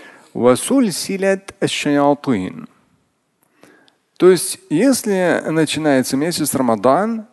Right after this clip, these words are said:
то открываются врата небес. Но в другом риваяте, прямо вот до этого, восемнадцать девяносто восемь, там Абвабуль Джанна, врата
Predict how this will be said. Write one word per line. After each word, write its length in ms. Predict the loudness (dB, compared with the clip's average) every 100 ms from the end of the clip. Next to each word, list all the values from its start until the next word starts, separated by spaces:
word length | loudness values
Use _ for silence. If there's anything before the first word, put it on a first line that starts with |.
| _
то 180 | 0 0
открываются 1120 | 0 -4 -2 0 2 4 4 2 0 -2 0
врата 420 | 0 0 0 -2
небес. 580 | 0 0 0 -2 -4 -10 _ _ _ _ _ _ _ -20 -20 _ -8
Но 60 | -4
в 60 |
другом 340 | 0 4 4 4
риваяте, 440 | 4 4 2 0
прямо 280 | 0 2 2
вот 200 | 0 2
до 180 | 2 4
этого, 640 | 2 2 2 4 2 0 -10 _ _ _ -20 -20 _ _ _ _ _ _ -10
восемнадцать 680 | -6 -4 -2 0 0 -2 -6
девяносто 460 | -4 -2 -2 0
восемь, 340 | 0 -2 -6 -4
там 320 | -2 -2 -4 -18 -20 -20 _
Абвабуль 580 | -2 4 4 6 2 2
Джанна, 400 | 2 0 -2 -10
врата 680 | -2 -2 0 2 2 2 -2